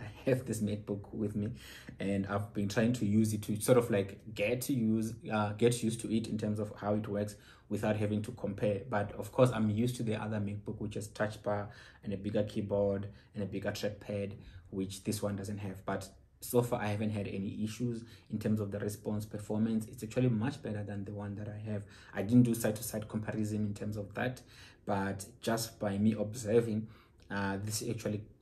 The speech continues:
performing way faster than the one that I have. I believe that the M one Pro chip that this one is running,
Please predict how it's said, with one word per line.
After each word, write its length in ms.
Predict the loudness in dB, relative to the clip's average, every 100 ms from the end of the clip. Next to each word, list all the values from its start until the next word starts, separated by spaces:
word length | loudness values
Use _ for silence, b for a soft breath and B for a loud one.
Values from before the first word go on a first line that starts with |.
| -20 -18
performing 580 | -8 -2 2 4 4 2
way 200 | 2 2
faster 360 | 2 -4 -8 -8
than 280 | -6 -6 -8 B B B
the 80 | -4
one 220 | -2 0
that 120 | -2
I 40 | -4
have. 220 | -4 -6
I 60 | -6
believe 320 | -2 0 2
that 260 | 0 -2 -4 -12
the 120 | -8 2
M 200 | 4 4
one 220 | 4 2
Pro 380 | 2 2 2 -2 B -12
chip 400 | -4 -4 -4 -6
that 280 | -6 -6
this 160 | -6 -2
one 100 | -2
is 140 | -2 -2
running, 360 | 0 2 2